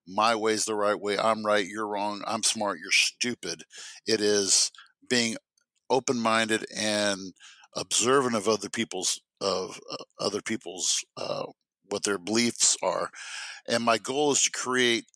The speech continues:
as, as Sean said at the beginning, to create a forum of open discussion in areas of politics, society, religion, economics. Uh, I'd like to see open talk, no holds barred, uh, not having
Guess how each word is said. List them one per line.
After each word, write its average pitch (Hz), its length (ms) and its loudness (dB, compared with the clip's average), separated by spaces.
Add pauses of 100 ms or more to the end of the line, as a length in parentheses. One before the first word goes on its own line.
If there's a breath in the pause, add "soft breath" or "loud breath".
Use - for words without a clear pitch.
as, 107 380 2
as 101 80 -2
Sean 117 300 2
said 110 140 2
at 92 60 -10
the - 80 -20
beginning, 104 360 -4
to - 120 -8
create 120 260 -8
a 104 100 -4
forum 120 440 -4
of 95 160 -8
open 110 280 -6
discussion - 640 2 (720 loud breath)
in 101 300 -10
areas 117 380 0
of 98 100 -14
politics, - 640 0
society, 113 640 4
religion, 107 460 -8
economics. 104 760 -2 (640 loud breath)
Uh, 101 360 0 (200)
I'd 123 100 2
like 139 120 2
to 139 80 2
see 127 120 2
open 127 280 -6
talk, 117 340 4
no 120 140 -4
holds 117 280 -6
barred, 101 480 2 (180)
uh, 104 300 -4
not 113 260 2 (180)
having 117 540 0